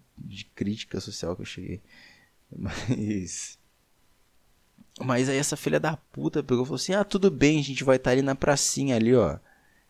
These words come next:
Aí qualquer coisa você entrega pra gente." O quê? O quê? Não, você tá de brincadeira, você não falou essa merda.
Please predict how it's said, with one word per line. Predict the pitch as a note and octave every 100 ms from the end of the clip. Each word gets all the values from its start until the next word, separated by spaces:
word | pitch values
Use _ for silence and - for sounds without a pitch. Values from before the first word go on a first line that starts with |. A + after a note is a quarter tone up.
| -
Aí | G#2+
qualquer | A#2+ B2+
coisa | A#2 A#2+ C3
você | C3
entrega | C3+ B2+ B2+
pra | C3 C3
gente." | A2+ A#2 - -
O | - -
quê? | - D#4+ G4+ F#4+ _ _ _ _ _ _ _ _
O | - D#3+ _
quê? | - G#4+ - - -
Não, | C3+ G#2+ G2+
você | -
tá | A#3
de | D4
brincadeira, | C#4 B3 A3+ G2+ F2+ F2 F2+
você | -
não | D#3+
falou | - D#3+ B2+
essa | - F#2
merda. | D#2 D#2+ D#2 D#2